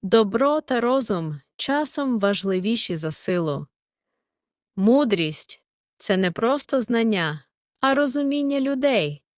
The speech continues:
Читати книги корисно, але справжнє знання приходить через досвід і взаємодію з іншими. Доброта — це не слабкість, а велика сила.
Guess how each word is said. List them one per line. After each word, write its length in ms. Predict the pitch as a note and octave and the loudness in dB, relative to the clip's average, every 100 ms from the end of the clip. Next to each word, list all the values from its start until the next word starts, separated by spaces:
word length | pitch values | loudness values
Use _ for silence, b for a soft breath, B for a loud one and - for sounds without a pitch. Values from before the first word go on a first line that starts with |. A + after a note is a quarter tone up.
| _ _ _ _ _ _ _ | _ _ _ _ _ _ _
Читати 560 | - F3 G3+ A3+ A3+ G3+ | -4 0 2 2 0 -4
книги 420 | - G3 G3 F#3 | 0 0 0 -2
корисно, 760 | - G3 A3+ C#4 - F3 D3+ D3 _ _ _ _ _ _ | -2 0 2 0 -4 -4 -4 -8 _ _ _ _ _ _
але 280 | - G3+ G3+ | 0 2 2
справжнє 800 | - - G#3 A3+ A#3 G#3 F#3 E3 | -2 -2 2 2 0 -2 -2 -2
знання 720 | D3+ D#3+ E3+ A3 C4+ F3 D3 _ _ _ | -4 -2 0 0 0 0 -4 _ _ _
приходить 640 | F#3 F#3 - B3 B3+ B3+ - | -2 -2 0 0 0 -2 -4
через 440 | - G3 F3 D#3 | -2 0 0 -4
досвід 800 | D3+ A3+ D4 - - D#3 - - _ | 0 2 2 -2 -4 -4 -6 -16 _
і 140 | C4 C#4 | -2 0
взаємодію 880 | A3 C4 B3+ B3 G#3+ F3+ C4 C4 B3+ | 0 0 2 2 0 0 0 0 -2
з 160 | - - | -4 -2
іншими. 720 | B3+ A#3 - E3+ D#3 D3+ E3 _ _ _ _ _ | 0 0 -2 -4 -6 -8 -12 _ _ _ _ _
Доброта — 880 | G3 E3+ D#3+ E3+ D#3+ - A#3 A#3 D#3 - _ _ _ _ _ | -2 0 0 0 -2 0 0 0 -2 -10 _ _ _ _ _
це 260 | - A3+ A3+ | -4 0 2
не 120 | A#3 | 2
слабкість, 960 | - C#4 D4+ D4+ - D#3+ D3 - - - _ _ _ _ | 0 0 0 -4 -8 -6 -6 -8 -12 -16 _ _ _ _
а 100 | F#3+ | 0
велика 500 | E3+ F3+ G3 G#3+ F#3+ | 2 2 2 0 -4
сила. 640 | F#3 - A3 A3 D3 - | -4 -2 0 0 -2 -4